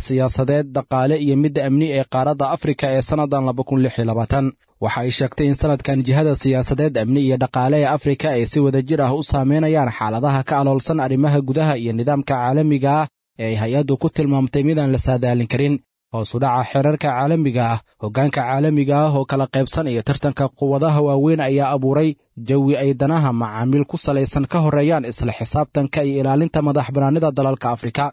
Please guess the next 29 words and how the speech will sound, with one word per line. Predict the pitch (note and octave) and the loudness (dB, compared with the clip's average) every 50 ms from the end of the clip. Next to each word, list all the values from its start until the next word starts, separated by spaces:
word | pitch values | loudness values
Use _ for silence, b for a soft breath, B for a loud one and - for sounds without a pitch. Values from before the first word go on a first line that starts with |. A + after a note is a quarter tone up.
| _ _ _ _ _ - | _ _ _ _ _ -8
Hay-adda | - A2 A#2 C#3 C#3+ C#3+ C#3 C3+ | -4 -2 -2 0 0 0 0 0
Chatham | C#3+ - - D3 C3+ | 0 0 0 -2 0
House | C3 D#3 E3 C#3 - | 0 0 0 -2 -2
oo | B2 A2+ A#2 - | -2 -4 -4 -2
fadhigeedu | - D3 C#3 C#3 C3 C#3 C#3 C3+ C#3 C#3 C#3 | -2 0 0 0 2 2 2 2 2 2 2
yahay | C3 C3+ C#3+ C#3+ B2 | 2 2 2 2 0
carriga | D#3 E3 E3 D#3 D3 C#3+ | -2 -2 -2 -2 0 0
Ingiriiska, | C#3 C#3 C3+ D3+ E3 E3+ - - C#3 A#2 - - b b b b b | 0 0 0 0 0 0 0 -2 -4 -4 -4 -6 b b b b b
waxay | B2 A2+ - B2 A#2 A#2+ A#2+ | -8 -6 -4 -4 -4 -4 -4
kaloo | - C#3 C#3+ D3 C#3+ B2+ | -2 0 0 0 2 2
carabawday | C3 C#3 C#3+ C#3 B2 C#3 C3+ C3+ C3+ D#3+ E3 D3+ C#3+ | 0 0 0 -2 0 0 0 0 2 0 0 0 0
in | C3+ A#2+ A2 | 0 0 0
hoggaanka | A#2 A#2 C#3 D3 D3 - D3 | 0 0 0 0 0 0 -2
caalamiga | - - C3 C#3+ D3 D#3+ D#3+ D3+ C#3+ C3+ D3 C#3+ D#3+ | -2 0 0 0 0 2 2 2 2 2 2 2 2
ah | D#3+ D#3 | 2 2
ee | D3+ C3+ C3+ | 0 0 0
iskhilaafsan | B2+ - - C#3+ C3+ C3+ C3+ - - E3+ E3 D3 | -2 -2 -2 -2 0 0 0 -2 -2 -2 -2 0
iyo | B2+ B2 | -2 -2
tartanka | - - C3+ - D3+ C#3+ B2+ - C3+ C3 - | -2 -4 -4 -2 -4 -4 -2 -2 -2 -2 0
quwadaha | C3+ C#3 C3+ C#3 E3 D#3 D3+ D3 D3 | 0 0 0 2 2 2 2 2 2
waaweyn | C#3+ C#3+ D3+ E3+ E3 D#3 | 2 2 2 2 2 2
ee | D3 C#3+ D#3 | 2 0 0
Afrika | D3+ - D3+ C#3 - - D#3 C#3+ | -2 -2 -4 -4 -2 -2 0 0
ay | C#3 C#3 | 0 0
u | D#3 C#3+ | 0 0
horseedi | D#3 C#3+ - - F3+ E3+ D#3 D3 - | 0 -2 0 0 0 0 0 -2 -2
karaan | D#3+ E3 E3 C3 - - _ _ _ _ _ - | -2 -2 -2 -2 -6 -10 _ _ _ _ _ -10
jawi | A#2 A2 C#3+ C#3 C3+ C#3 B2+ - | -4 0 2 2 2 2 0 0
xagaldaacinaya | - C#3+ B2+ C#3 C#3 B2+ B2+ C#3 C3+ C3 D#3+ E3+ D3+ C3+ B2+ B2 | -4 -2 0 0 0 0 0 0 0 0 0 0 0 2 0 0